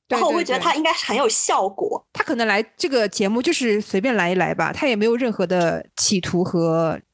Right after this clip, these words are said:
Speaker 1: 准备。
Speaker 2: 就可能跟小 S 来内地上节目一样，可能水土不服吧。
Speaker 1: 啊，可能是。
Speaker 2: 嗯，可能还不适应台湾圈子的那种节奏。
Speaker 1: 对，对，对，对，对，有可能是，有可能是。行，行，好的。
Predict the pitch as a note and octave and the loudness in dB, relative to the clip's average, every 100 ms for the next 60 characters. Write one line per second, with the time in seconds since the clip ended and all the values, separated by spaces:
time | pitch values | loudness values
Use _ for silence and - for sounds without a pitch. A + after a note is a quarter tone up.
0 | _ - E3 E3 F#3+ D3+ - _ _ _ | _ -2 -2 0 0 0 -6 _ _ _
1 | _ _ - A4 _ - B3+ A#3+ C4+ F#4+ | _ _ 0 0 _ 0 2 0 0 0
2 | - G#3+ A3 D#4+ - C4+ G3 B3 D4+ B3+ | 2 2 2 -2 -2 0 0 2 0 0
3 | C4 D#4 C4+ G#3 G#3+ A#3+ A3 A3 G3 F#3+ | -2 0 0 0 0 0 0 0 0 0
4 | G#3 - - G3+ A#3 G3+ A#3+ - D#3+ D3+ | 0 0 0 0 -2 -2 -4 -4 -4 0
5 | F#3 - - - _ _ G#3 G3+ G3 F#3+ | 2 0 -6 -16 _ _ -2 0 2 2
6 | F3+ E3+ E3+ F#3+ - _ - G#3 F3 G3 | 2 0 0 -4 -8 _ -2 0 0 2
7 | C4 C#4+ F3+ C4+ - G4 D4+ B3+ G#3+ G#3 | 2 2 0 0 0 0 0 0 -2 0
8 | F#3 G3 G#3 G#3 A3 - - - G#3+ - | 0 2 2 0 -2 -4 0 0 0 -2
9 | F3 D#3+ D#3+ F3+ D#3+ B2+ - G3+ D3 B2+ | -2 -2 0 0 0 -2 -2 -2 -2 -2
10 | - G#3 F#3 D#3 G3+ - F#3+ F3 F3 D#3+ | 0 2 0 -2 -6 -2 0 2 0 0
11 | E3 D#3 E3 D#3+ - - F#3 G#3 F3 E3 | 0 0 0 -2 -4 -2 0 2 0 0
12 | D3+ F#3 - F#3+ - - - - F3+ E3 | -2 -2 -4 -2 -4 -6 -10 -4 0 0
13 | F3+ - D#3+ - - _ - E3+ E3+ | 0 0 0 0 -4 _ -6 -2 -2